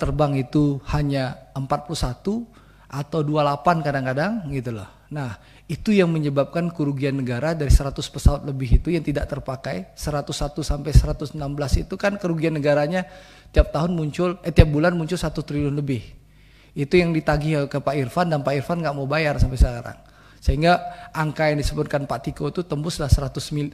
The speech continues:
seratus triliun lebih. Nah, ini sekali lagi ya, utang yang begitu besar bertambah tiap bulan ya, tentu harus kita dampingi dengan panja.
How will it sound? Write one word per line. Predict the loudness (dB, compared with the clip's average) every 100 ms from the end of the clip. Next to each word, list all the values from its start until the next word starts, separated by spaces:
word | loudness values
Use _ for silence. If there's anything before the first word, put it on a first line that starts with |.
| 6
seratus | 6 6 -4
triliun | -2 -2 -2
lebih. | -2 -6 -4 -4 -6 -20 -20 -20 -20 _ _
Nah, | -2 -2 -2 -10 -20 -20 -20 -20 _ _ _ -12 -2
ini | 2 4 2 0 -6 -20 -20
sekali | -20 -2 0
lagi | 0 -2 -4 -6 -6
ya, | -10 -8 -10 -12 -20 -20 -20
utang | -6 -6 0 0 0
yang | -4 -4
begitu | -4 -6 -8
besar | -8 0 4 4 2 -6 -16 -20 -6
bertambah | -4 -2 -2 -2 -2 -4 -4
tiap | -6 -6 -10 -20 -20 _ _ -20 _ _ _ _
bulan | -10 -6 -2 -2 -4 -6
ya, | -10 -14 -18 -20 -20 -20 -20 _
tentu | -8 -2 0 0 0
harus | -4 -4 -6
kita | -10 -6 -6 -6 -8 -16 -20 -20 -20 -10
dampingi | -2 -2 0 -2 -2 -4 -6 -12 -18 -6
dengan | -2 -2 -4
panja. | -4 -2 -4